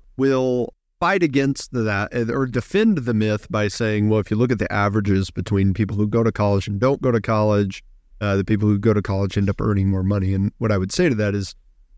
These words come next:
sure, you're, you're, you're including in the non-college bucket a lot of people who wouldn't have made any money <laughs> whether they went to college or not. Maybe they weren't competent enough to get to college. They weren't motivated enough to go to college.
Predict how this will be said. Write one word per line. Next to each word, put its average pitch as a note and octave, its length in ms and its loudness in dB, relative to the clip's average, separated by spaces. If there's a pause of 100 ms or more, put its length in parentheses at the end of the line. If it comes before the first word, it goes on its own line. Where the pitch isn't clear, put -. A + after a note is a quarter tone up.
sure, A#2 420 2 (120)
you're, A2 340 0
you're, G#2+ 220 -2 (720)
you're C3 160 2
including D3+ 680 2
in C3+ 260 2
the A2+ 140 2
non-college A2 880 0
bucket G#2 360 0
a G#2+ 60 -2
lot A2+ 380 0
of G2+ 100 -4
people G#2 400 0
who G2+ 320 2 (680)
wouldn't D3 320 2
have A#2+ 260 -2
made A#2 260 2
any A2 220 2
money G2+ 400 2 (180)
<laughs> - 100 -10
whether C3 360 0
they B2+ 160 2
went A#2 200 0
to A2+ 80 -6
college G2+ 300 -2
or G#2 60 -2
not. G#2+ 220 -2
Maybe A2 180 -2
they A2 80 0
weren't G#2+ 220 -4 (320)
competent D#3 440 -2
enough B2 220 0
to B2 100 -4
get A2+ 160 0
to - 60 -8
college. G#2 340 0
They A2 60 -2
weren't G2+ 200 -4
motivated C3 500 2
enough G#2+ 300 0
to A2 100 -4
go G#2 120 0
to G2 100 0
college. G2+ 460 -2